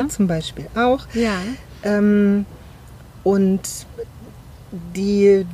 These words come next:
Speaker 1: die meisten, vor allen Dingen Bestsellereien im
Speaker 2: Ja.
Speaker 1: Kinderbuch und im Jugendbuch, haben irgendein magisches oder Fantasy-Element. Es geht kaum ohne. Ähm,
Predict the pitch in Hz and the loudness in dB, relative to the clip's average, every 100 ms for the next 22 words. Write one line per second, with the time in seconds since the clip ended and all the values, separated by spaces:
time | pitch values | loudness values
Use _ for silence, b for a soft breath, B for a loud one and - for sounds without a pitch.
0 | 170 190 185 185 202 - - 196 190 196 | -4 2 2 4 2 -2 -2 2 2 -2
1 | - 196 156 185 190 185 185 185 - 185 | -4 -4 -2 0 0 0 0 -2 -4 -4
2 | 185 - 190 - - - 202 185 180 185 | -4 0 -2 -2 -12 -6 -2 0 0 -4
3 | 165 151 170 208 220 214 208 - 208 190 | -4 -4 0 2 2 2 0 2 4 4
4 | 180 202 185 175 180 170 175 180 175 180 | 2 2 2 0 -2 -2 -2 0 0 0
5 | 170 180 - 165 - - 180 175 175 180 | 0 -2 -2 -4 -4 0 2 2 2 2
6 | 175 180 - 165 170 156 165 165 156 - | 4 2 0 0 0 4 4 4 0 -4
7 | 160 - 151 160 156 151 156 - 131 143 | -6 -4 -4 -4 -4 -2 -4 -4 -4 -2
8 | 147 139 139 - 165 156 - - - - | -2 -2 -4 -2 0 0 -4 -14 -14 -2
9 | 139 131 139 - - 156 156 165 247 B | 2 2 0 -6 -2 2 4 4 2 B
10 | B B B B B B B B - - | B B B B B B B B -18 -2
11 | 208 202 202 190 180 175 | 2 6 6 6 6 2